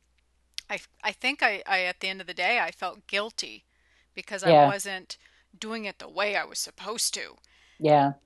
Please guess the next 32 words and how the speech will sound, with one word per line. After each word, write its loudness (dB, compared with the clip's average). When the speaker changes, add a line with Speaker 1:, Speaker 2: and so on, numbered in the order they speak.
Speaker 1:
And 4
Speaker 2:
Uh, 6
Speaker 1:
I -2
finally -2
came -8
to -12
the -12
realization -6
is, -10
"This -8
is -4
my 0
business. -8
I'm -2
the -10
boss. -4
I 2
can -10
do -12
this -10
however -6
I -4
want -8
to, -10
and -8
I -4
don't -10
need -12
to -14
make, -6
you -14
know, -6